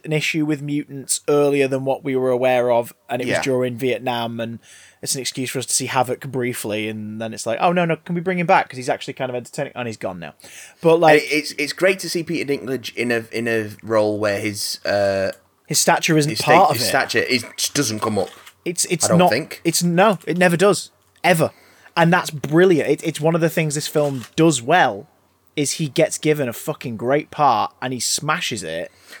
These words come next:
Speaker 2: Well, I don't know if it's a great part, but
Speaker 1: Well, I don't know, 'cause it, it, it's that, it's that thing of, there's no, there's not really a villain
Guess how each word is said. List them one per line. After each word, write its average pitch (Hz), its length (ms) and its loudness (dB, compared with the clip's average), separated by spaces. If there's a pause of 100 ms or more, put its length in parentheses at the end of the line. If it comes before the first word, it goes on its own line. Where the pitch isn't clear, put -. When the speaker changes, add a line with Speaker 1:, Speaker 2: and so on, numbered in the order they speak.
Speaker 2:
Well, 233 100 8
I 254 40 8
don't 294 120 6
know 220 60 6
if 196 80 4
it's 175 100 0
a - 40 0
great 123 380 0
part, 117 400 0 (680)
but 131 380 4 (320)
Speaker 1:
Well, 453 120 2
I - 40 4
don't 339 120 0
know, 381 80 4
'cause 294 160 0
it, - 120 -6
it, 247 200 0
it's 240 140 -4
that, - 120 -2
it's 220 140 0
that - 120 0
thing 247 140 -4
of, 240 180 -4
there's 196 140 -2
no, 233 320 2
there's 196 140 -4
not 240 120 0
really 226 240 -2
a 208 60 4
villain 156 540 0